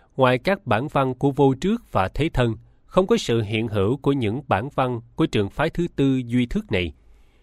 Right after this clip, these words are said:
Vì thế, ông đề nghị rằng nên gọi trường phái này là trường phái Quảng Hạnh, The School of Wise Conduct, và trường phái Trung Đạo là trường phái Thâm Kiến, The School of Profound View,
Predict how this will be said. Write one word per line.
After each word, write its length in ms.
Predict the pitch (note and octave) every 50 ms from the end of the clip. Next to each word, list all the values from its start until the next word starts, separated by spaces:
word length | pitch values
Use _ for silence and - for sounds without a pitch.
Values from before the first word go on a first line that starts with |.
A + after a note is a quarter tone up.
| _ _ _
Vì 140 | - D#3 D#3
thế, 260 | - D3+ D#3 F3+ A3+
ông 300 | G#3 - E3+ E3 E3 D3
đề 140 | B2+ A2+ A2
nghị 240 | G#2+ G#2 G#2+ A2+ A#2 A#2
rằng 240 | A2+ G2+ G2+ G2 F#2 - _ _
nên 200 | - E3 E3+ D#3
gọi 220 | A#2+ A2+ G2 F#2+ G#2
trường 260 | - - A#2 G#2 G2+
phái 200 | - - D3 F3
này 280 | D#3 B2 G2+ F#2+ F2+ D#2+ - _ _ - _
là 240 | B2+ A2+ G#2+ G#2 G2+
trường 260 | - - A#2+ G#2 G2
phái 300 | - - A#2 B2+ E3+ F#3+ -
Quảng 280 | - G2+ E2+ G2 D3+
Hạnh, 300 | D3 G#2+ F#2+ E2+ E2+ E2 - _ _ _ _ _ _ _ _ _ _
The 100 | - C#3
School 440 | C3 - - - - - D#3 D#3 D#3
of 200 | D3 - C#3 C#3
Wise 480 | B2+ - - A2+ G#2 A2 A#2 - - -
Conduct, 460 | - - G#2+ F#2 C#3+ D3 - - - - - _ _ _ _ _ - _ _ _ _ _ _
và 320 | _ B2 A2 G#2+ G#2+ G#2 G2+ - - _ - - _
trường 180 | C#3 C3+ B2+
phái 200 | A#2+ - C#3+ E3+
Trung 280 | F3+ - E3+ D#3+ D#3 C3+
Đạo 320 | A2 F#2 F2+ F2+ F#2+ G2+ - _ _ _ _
là 200 | A#2 G#2+ G#2 G#2+
trường 240 | - - A#2+ G#2+ G#2
phái 240 | - B2 C3 E3+ F3+ -
Thâm 200 | - B2+ B2 A#2
Kiến, 420 | A#2 - C#3 A#2+ B2+ E3 G#3 G#3 - _ _ _ _ _ _ _ _ _ _
The 80 | C3+ C3
School 380 | - - - - E3 E3 E3
of 180 | D#3 - D#3 D#3 - - _ _ _ -
Profound 520 | - A2 A2 A2 - - C3 A#2+ A2+ A2 F#2+
View, 400 | F#2+ A#2+ B2+ B2 G#2+ F2+ D#2+